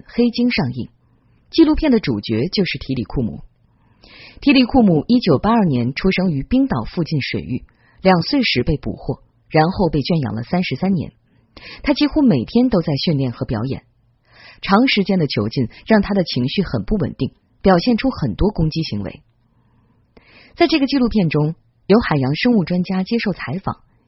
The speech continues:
也有驯鲸师接受采访。本书的作者哈格罗夫也是受访者之一。他说出了海洋世界公园圈养虎鲸的种种弊端。在从海洋世界公园辞职之前，哈格罗夫也经历了一番思想斗争。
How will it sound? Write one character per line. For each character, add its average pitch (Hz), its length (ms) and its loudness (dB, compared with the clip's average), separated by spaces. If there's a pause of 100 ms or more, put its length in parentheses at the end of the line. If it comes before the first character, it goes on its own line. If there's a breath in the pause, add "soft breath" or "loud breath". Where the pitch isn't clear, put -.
(120)
也 208 80 6
有 139 100 2
驯 208 260 2
鲸 226 200 0
师 240 200 -2
接 147 160 -4
受 120 140 -4
采 - 200 -10
访。 - 220 -12 (640)
本 214 160 6
书 240 140 0
的 240 80 4
作 214 160 0
者 120 160 -2
哈 214 200 -4
格 220 100 -4
罗 143 180 -2
夫 202 280 -2 (180 soft breath)
也 135 180 0
是 - 180 -2
受 202 160 0
访 143 220 -4
者 117 120 -4
之 - 120 -8
一。 110 220 -10 (1080 loud breath)
他 311 160 2
说 294 180 2
出 - 120 -2
了 220 100 4
海 147 160 -2
洋 127 180 0
世 - 140 -2
界 156 160 -2
公 165 160 0
园 131 240 0
圈 185 180 2
养 139 220 0
虎 110 220 -4
鲸 170 160 -2
的 143 100 -2
种 120 240 -2
种 135 220 -2
弊 156 160 -2
端。 104 200 -6 (460 soft breath)
在 302 160 4
从 226 200 0
海 135 200 -2
洋 139 200 -2
世 - 160 -2
界 202 120 -2
公 233 180 0
园 180 160 2
辞 - 260 -6
职 139 160 -4
之 147 140 -4
前， 87 300 -8 (500 loud breath)
哈 196 160 2
格 190 100 0
罗 131 140 0
夫 165 340 -2
也 143 200 0
经 247 240 0
历 247 100 2
了 139 120 0
一 151 140 -4
番 139 200 -2
思 220 200 -4
想 - 220 -6
斗 170 140 -2
争。 - 200 -8